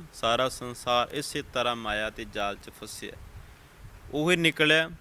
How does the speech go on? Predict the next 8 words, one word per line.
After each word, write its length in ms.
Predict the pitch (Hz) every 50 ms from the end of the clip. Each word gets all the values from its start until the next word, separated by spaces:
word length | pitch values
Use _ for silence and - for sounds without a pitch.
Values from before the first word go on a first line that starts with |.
| - - - - - - - - -
ਜਿੱਤੇ 360 | 127 - - 135 - - 147
ਸਿਰ 280 | 135 - - 123 120 -
ਤੇ 220 | - - 156 156
ਰਾਖਾ 340 | 131 123 120 - - - 156
ਗੁਰੂ 360 | 156 131 113 120 123 135 135 117
ਬਣਿਆ। 360 | 110 110 104 95 95 95 - - - - - - - - - - - - - - - - - - - - - - -
ਕਹੋ 240 | - 135 135 131 131
ਨਾਨਕ 600 | 131 127 123 120 123 127 135 139 139 135 - -